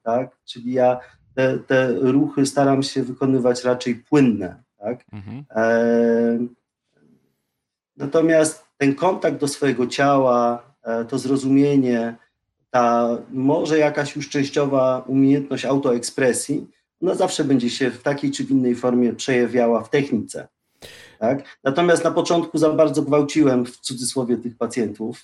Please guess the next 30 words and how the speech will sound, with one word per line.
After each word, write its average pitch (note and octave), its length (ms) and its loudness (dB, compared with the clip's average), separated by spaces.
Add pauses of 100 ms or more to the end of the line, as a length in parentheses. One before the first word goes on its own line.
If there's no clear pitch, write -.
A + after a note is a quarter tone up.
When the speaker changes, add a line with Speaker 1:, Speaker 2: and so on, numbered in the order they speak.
(120)
Speaker 1:
tak? B2 340 -4 (460)
E, A#2 340 2
swoją D3 380 2
wiedzą C#3+ 380 4
i B2 60 0
swoimi B2+ 580 -2 (120)
<laughs> C#3 200 -10
umiejętnościami, C3+ 1120 0 (340)
w - 60 -20
cudzysłowie C#3 600 2
oczywiście. A#2+ 640 -4 (140)
Speaker 2:
Mhm. G2+ 240 -8
Speaker 1:
Natomiast, D3+ 720 0
natomiast D#3 460 -2
teraz D#3 400 0 (260)
jestem D3+ 300 0
na D3+ 80 0
takim D3+ 320 0
etapie, D3+ 420 0
gdzie C#3+ 760 0 (580)
s-, - 200 -12 (160)
słyszę, D#3+ 580 0 (240)
co D#3+ 180 2
ich C#3+ 140 -2
ciało D3+ 260 4
do C#3+ 120 2
mnie C#3 160 6
mówi. G#2+ 400 0 (560)
Tak? C#3 120 -8
Speaker 2:
Mhm. G#2 220 -14